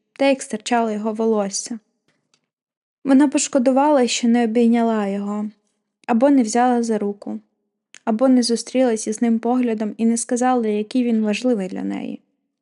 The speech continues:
Не сказала йому, що він їй дуже потрібен,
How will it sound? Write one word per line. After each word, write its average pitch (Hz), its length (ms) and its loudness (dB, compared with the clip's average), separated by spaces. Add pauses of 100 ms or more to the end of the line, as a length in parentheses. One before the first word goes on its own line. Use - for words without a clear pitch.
(540)
Не 254 120 4
сказала 277 540 0
йому, 262 300 2
що 247 220 -10
він 254 160 4
їй 220 160 0
дуже 233 260 0
потрібен, 226 600 -4